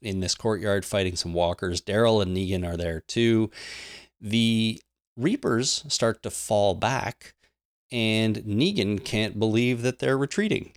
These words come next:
He's like, "Look at these suckers, they're retreating. This is great." But up on the roof, Leah has lit the Hwacha, and it's aimed at the courtyard. So the very thing, Jason,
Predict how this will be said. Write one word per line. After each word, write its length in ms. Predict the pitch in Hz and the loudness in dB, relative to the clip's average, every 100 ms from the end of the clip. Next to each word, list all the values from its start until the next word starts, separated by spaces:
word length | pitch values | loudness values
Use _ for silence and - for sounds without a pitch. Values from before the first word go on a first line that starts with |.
| - | -10
He's 120 | - 156 | -4 0
like, 140 | 196 | 2
"Look 160 | 233 226 | 2 4
at 80 | |
these 200 | 214 190 | 4 4
suckers, 420 | - 170 160 127 117 | 4 2 4 2 4
they're 160 | 139 | 2
retreating. 560 | 139 139 156 156 139 104 | 2 0 0 2 2 2
This 160 | 110 | 0
is 100 | 107 | -2
great." 400 | 101 98 92 87 - - - - - _ _ - | 0 0 2 0 -4 -18 -18 -18 -20 _ _ -2
But 120 | 120 | 0
up 140 | 127 123 | 2 2
on 100 | 104 | 2
the 80 | 98 | 2
roof, 600 | 123 156 139 - - - _ _ | 4 4 4 0 -10 -16 _ _
Leah 600 | - 104 123 147 123 113 | -6 -2 2 4 6 4
has 360 | 101 101 90 - | 2 0 -2 -2
lit 340 | 98 110 139 - | 0 2 0 -2
the 180 | 107 113 | -2 0
Hwacha, 720 | - 120 120 - 87 80 82 - _ - | 0 2 2 0 -2 -2 -4 -10 _ -10
and 120 | 95 | -8
it's 180 | 87 - | -6 -6
aimed 280 | 101 110 117 | -2 0 0
at 120 | - | -4
the 80 | - | -6
courtyard. 720 | - 147 - 90 78 82 90 | -2 0 -2 -4 -4 -4 -4
So 540 | - 104 95 92 98 - - - - _ - | -2 2 2 2 0 -4 -18 -20 -20 _ -4
the 160 | 110 110 | 0 2
very 480 | 104 160 208 233 | 4 4 4 2
thing, 500 | 196 214 202 120 82 | 2 4 4 4 -2
Jason, 640 | 73 98 85 - 80 82 | -2 0 0 0 -4 -6